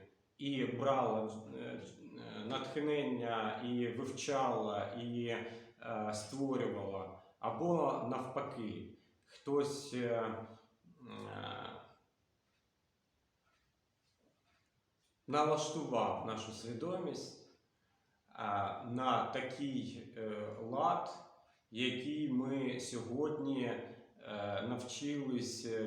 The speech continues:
відтворювати. Це питання більш, е, до такого, до таких філософських міркувань. В науці, е, це можна вираз-, науково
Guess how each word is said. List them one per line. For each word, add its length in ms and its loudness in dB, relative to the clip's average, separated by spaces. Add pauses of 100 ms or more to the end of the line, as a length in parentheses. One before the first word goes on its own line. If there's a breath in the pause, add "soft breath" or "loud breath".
відтворювати. 960 -6 (1200 loud breath)
Це 280 4
питання 920 4
більш, 520 0
е, 300 2 (240)
до 140 -2
такого, 480 -2
до 220 -4
таких 320 -6
філософських 800 0
міркувань. 760 0 (400 loud breath)
В 280 -6
науці, 760 2
е, 1120 -2
це 460 4
можна 760 2
вираз-, 300 4
науково 1000 0